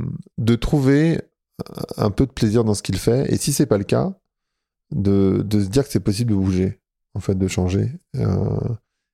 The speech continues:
et ça, c'est, enfin, c'est faisable. Alors, ça peut être, si on sait pas comment faire, en passant par chance, euh, ça peut être en discutant avec des amis, ça peut être, euh, voilà, de, de plein de manières de, possibles.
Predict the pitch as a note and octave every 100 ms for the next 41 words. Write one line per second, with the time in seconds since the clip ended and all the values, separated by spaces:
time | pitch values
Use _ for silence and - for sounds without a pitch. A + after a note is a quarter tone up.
0 | _ - - A2+ - G2 F#2+ F#2 F#2 F#2+
1 | F2 - - _ _ _ _ _ - G2+
2 | F2+ A2+ - G2+ F#2 G2 C3+ G#2 F2 F#2
3 | G#2+ G#2+ - _ _ - G#2+ G2+ A#2 A2
4 | A2 G2+ A2+ G#2 F#2 G2 F2+ F2 - D3
5 | D#3 C#3 - - _ _ _ - F#2+ F2
6 | - - - G#2+ - G#2 G2+ F#2+ F#2 -
7 | F#2+ F#2 F2+ F#2 G#2 A#2+ A#2 A2+ - G#2
8 | - G2+ G2+ G#2 G2+ G1+ - - G#2 -
9 | G#2+ G#2 G#2+ G#2 G#2 G#2 - - A2 D#3+